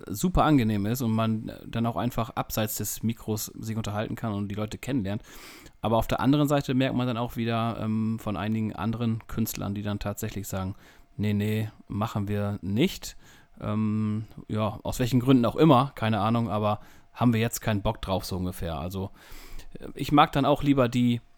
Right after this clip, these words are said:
die sagen, „Komm, wir machen das eben schnell oder egal wie“ und dann ist das Thema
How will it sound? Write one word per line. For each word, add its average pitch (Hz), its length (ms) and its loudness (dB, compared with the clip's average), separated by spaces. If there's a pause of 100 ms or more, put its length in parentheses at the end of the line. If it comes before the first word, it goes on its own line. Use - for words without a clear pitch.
(140)
die 110 140 -4
sagen, 104 480 0 (360)
„Komm, 139 260 2
wir 107 60 0
machen 143 200 4
das 117 140 0
eben 117 100 0
schnell 147 420 6 (120)
oder 104 360 -2
egal 113 400 2
wie“ 117 260 2
und 104 260 -2 (560)
dann 104 120 2
ist 107 120 -2
das 104 100 -6
Thema 104 460 0